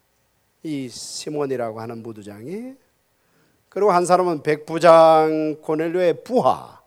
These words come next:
그리고 두 사람은 평민 하인들입니다. 이 참으로 <laughs> 별난 사람들이 다 모이지 않았습니까? 도무지 어느 뭐로 보나 조합이 안 되고요.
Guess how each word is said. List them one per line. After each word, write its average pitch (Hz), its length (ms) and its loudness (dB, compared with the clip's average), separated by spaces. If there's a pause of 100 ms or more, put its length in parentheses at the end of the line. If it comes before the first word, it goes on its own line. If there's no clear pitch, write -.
(600)
그리고 190 240 2
두 196 200 0
사람은 175 420 2 (100)
평민 156 480 -6
하인들입니다. 113 840 -12 (880)
이 196 100 -14
참으로 214 440 -4 (260)
<laughs> - 240 -20
별난 175 360 -2
사람들이 151 420 -4
다 131 160 -6
모이지 131 260 -8
않았습니까? 117 500 -14 (1080)
도무지 269 880 4
어느 247 260 4
뭐로 202 680 4
보나 165 500 0
조합이 160 460 4
안 156 200 2
되고요. 170 540 -2